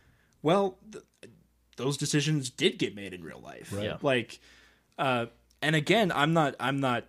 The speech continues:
Speaker 1: trying to say I know what the correct thing is.
Speaker 2: Yeah.
Speaker 1: But, like, at, at the same time, it, it's hard not to, not to feel that a bit, you know, where it's
Speaker 2: Sure.
Speaker 1: like, at, at various times, he's like, "Well, we'll just open the beach, but we'll have, like, a shark patrol." And it's like,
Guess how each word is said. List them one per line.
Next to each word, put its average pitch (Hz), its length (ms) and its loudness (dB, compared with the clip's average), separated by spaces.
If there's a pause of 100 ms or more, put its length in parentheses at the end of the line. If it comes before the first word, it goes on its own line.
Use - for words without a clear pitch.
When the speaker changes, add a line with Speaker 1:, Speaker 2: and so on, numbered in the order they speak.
(120)
Speaker 1:
trying 113 460 -4
to 101 260 -10
say 101 300 -6
I 98 140 -8
know 101 200 -8
what 98 120 -12
the 98 100 -12
correct 92 360 -10
thing 107 160 -8
is. 165 260 0 (220)
Speaker 2:
Yeah. 175 200 -10 (600)
Speaker 1:
But, 143 160 2
like, 131 260 0 (360)
at, 165 140 0
at 160 140 -2
the 165 80 -2
same 160 240 0
time, 190 260 -4
it, 123 200 -4
it's 131 240 -2
hard 139 320 0
not 127 200 -6
to, 117 400 -4 (680)
not 135 160 -6
to 147 80 -8
feel 143 480 -4
that 120 220 -2
a 110 40 -8
bit, 107 200 -10
you 120 120 -10
know, 110 160 -6
where 113 180 -2
it's 110 180 -2
Speaker 2:
Sure. 120 80 -2
Speaker 1:
like, 110 300 -2 (1000)
at, 147 200 2
at 143 180 2
various 131 320 2
times, 170 300 -2
he's 123 100 -8
like, 113 200 -4
"Well, 240 160 0
we'll 185 180 6
just 147 180 0
open 135 220 0
the 123 60 -6
beach, 113 260 -6
but 123 80 -4
we'll 110 140 -4
have, 113 180 -2
like, 127 160 -2
a 147 40 -2
shark 220 340 -2
patrol." 107 440 -10
And 120 100 -6
it's 123 200 -6
like, 107 340 -6